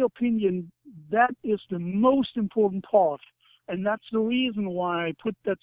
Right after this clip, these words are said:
strategy out to, to create small local groups which will watch, uh, what is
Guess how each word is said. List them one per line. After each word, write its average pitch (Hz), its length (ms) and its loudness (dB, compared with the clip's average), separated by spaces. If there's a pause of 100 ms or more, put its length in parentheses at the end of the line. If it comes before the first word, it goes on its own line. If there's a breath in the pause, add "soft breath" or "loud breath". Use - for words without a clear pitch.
strategy 214 560 2
out 160 260 -2 (100)
to, 180 100 -2 (460)
to 185 120 -4 (100)
create 208 540 2 (160)
small 233 600 4
local 220 640 4 (920)
groups 202 500 6 (300)
which 214 320 2
will 202 240 4
watch, 208 400 4 (760)
uh, 185 420 0
what 202 320 2
is 220 80 -14